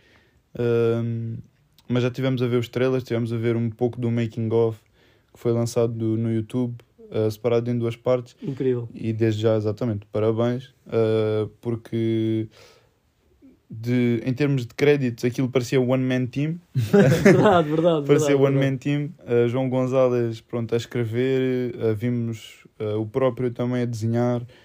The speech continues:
Speaker 1: eh, criativamente muito envolvido também na parte da soundtrack, portanto,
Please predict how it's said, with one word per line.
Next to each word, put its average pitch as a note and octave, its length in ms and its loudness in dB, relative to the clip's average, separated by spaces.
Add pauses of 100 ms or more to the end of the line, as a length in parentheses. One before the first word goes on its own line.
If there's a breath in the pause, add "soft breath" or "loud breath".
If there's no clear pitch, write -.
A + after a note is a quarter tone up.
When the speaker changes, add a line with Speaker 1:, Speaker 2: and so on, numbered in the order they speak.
(420 soft breath)
Speaker 1:
eh, A2 460 4
criativamente C3+ 760 0
muito C3+ 240 -2
envolvido B2+ 440 0
também B2+ 260 -2
na B2+ 120 -2
parte B2 240 2
da B2 120 -2
soundtrack, B2 720 -2 (480 soft breath)
portanto, B2 480 -8